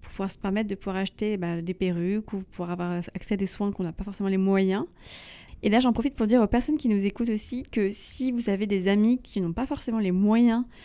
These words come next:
de pouvoir s'offrir, euh, ce genre de crème, parce que ça coûte quand même cher, parce qu'en, en, entre guillemets, c'est qu'on doit, la, on l'utilise tous les jours, donc le,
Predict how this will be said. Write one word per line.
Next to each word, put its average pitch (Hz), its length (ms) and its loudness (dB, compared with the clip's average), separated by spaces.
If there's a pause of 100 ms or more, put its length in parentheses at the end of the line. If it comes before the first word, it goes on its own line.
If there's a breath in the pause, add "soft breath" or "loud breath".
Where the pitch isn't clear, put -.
(220 loud breath)
de 202 60 -6
pouvoir 196 260 -2
s'offrir, 214 400 -2
euh, 180 160 2
ce - 100 -14
genre 185 160 -2
de 185 80 0
crème, 220 340 -2
parce - 120 -8
que - 80 -14
ça 180 80 -2
coûte 190 180 -6
quand 196 80 0
même 190 140 2
cher, 226 180 -2
parce - 140 -6
qu'en, 180 140 -2 (140)
en, 190 60 -2
entre 196 340 0
guillemets, 214 220 2
c'est - 140 -6
qu'on - 160 -6
doit, 175 220 -4 (200)
la, 170 340 -4 (220)
on - 80 -6
l'utilise 185 300 2
tous - 100 -4
les 226 140 8
jours, 233 160 4
donc 185 200 -2
le, 185 140 0